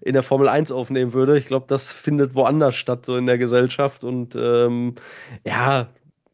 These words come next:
ist natürlich so ein Punkt, wo man sagen kann, ja, es gucken Kinder, aber am Ende des Tages, äh,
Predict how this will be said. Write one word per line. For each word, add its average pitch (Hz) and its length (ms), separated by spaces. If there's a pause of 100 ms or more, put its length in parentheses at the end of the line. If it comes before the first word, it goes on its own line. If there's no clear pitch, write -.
ist 147 200
natürlich 147 440
so 131 80
ein 131 100
Punkt, 143 320
wo 135 80
man 135 140
sagen 131 180
kann, 127 140
ja, 123 320
es 135 200
gucken 135 280
Kinder, 151 420
aber 131 240 (840)
am 131 100
Ende 143 220
des 139 160
Tages, 135 380
äh, 69 240